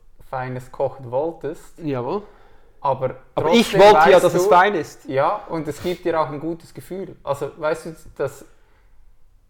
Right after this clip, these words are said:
Speaker 1: nur schon, dass ich, nur schon wenn ich Danke
Speaker 2: Ja.
Speaker 1: sage, oder einfach, dass du weißt, hey,
Speaker 2: Ja.
Speaker 1: es gibt mir ein gutes Gefühl, dass
Speaker 2: Ja.
Speaker 1: ich hier reinkommen kann und ich
Speaker 2: Ja.
Speaker 1: hab, ich bekomme was zu essen.
Speaker 2: Ja. Ja.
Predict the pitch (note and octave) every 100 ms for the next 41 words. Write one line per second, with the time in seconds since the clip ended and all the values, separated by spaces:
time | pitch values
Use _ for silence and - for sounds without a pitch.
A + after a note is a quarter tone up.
0 | _ - D#3+ F3 F3+ D3+ C#3 D3+ D3 -
1 | - _ _ _ - _ - F#3 G#3+ F#3+
2 | D#3 - D#3+ F#3+ - D#3 C3 A2+ A#2 -
3 | C#3+ C#3 E3+ F#3 - D3+ D3+ D#3 E3+ D#3+
4 | D#3+ D#3 D3+ D3+ D3+ - E3+ F3+ E3 D3+
5 | D3 F3 D#3+ - D3 E3 D3 D3 - D3
6 | C#3 D#3 E3 F3 E3+ F3+ E3 C3 C3 C3+
7 | C3+ D3 - - D#3+ C#3 C3 - C#3+ D3
8 | - C3+ B2 C#3+ - _ _ - _ -
9 | _ - _ _ _ _ - _ _ _
10 | _ - - - - - - - C#3+ C3+